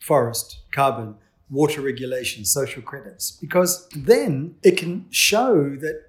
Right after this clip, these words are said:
we don't want to price carbon at five or ten dollars a tonne of C O two. We don't want to equate the value of a forest to the carbon that it contains,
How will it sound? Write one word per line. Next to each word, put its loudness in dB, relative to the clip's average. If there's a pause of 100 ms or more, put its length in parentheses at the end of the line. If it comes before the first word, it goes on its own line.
we -2
don't 0
want -6
to -2
price -2
carbon 0
at -10
five -8
or -12
ten -10
dollars -8
a -18
tonne -10
of -4
C -4
O -14
two. -12 (320)
We -4
don't 2
want -6
to 0
equate -6
the -8
value -2
of -4
a -12
forest -4 (140)
to 8
the -4
carbon -2
that -8
it -12
contains, -12